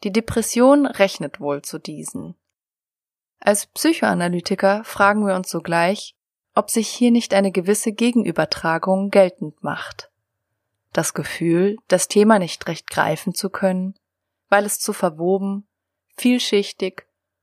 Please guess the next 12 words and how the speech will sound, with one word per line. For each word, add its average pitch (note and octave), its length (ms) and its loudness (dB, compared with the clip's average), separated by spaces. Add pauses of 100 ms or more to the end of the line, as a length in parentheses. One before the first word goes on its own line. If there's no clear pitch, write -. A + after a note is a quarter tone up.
(140)
und G3+ 200 0
entweder B3 440 2
schon G3 180 -2
erschöpfend F3 680 -4
dargestellt F#3+ 760 0 (580)
oder C4 260 6
aber G3+ 220 4
von F#3+ 180 -10
einer E3+ 340 -6
unbegreiflichen G#3 960 -2
Vergeblichkeit F#3 920 -6
ist. - 400 -10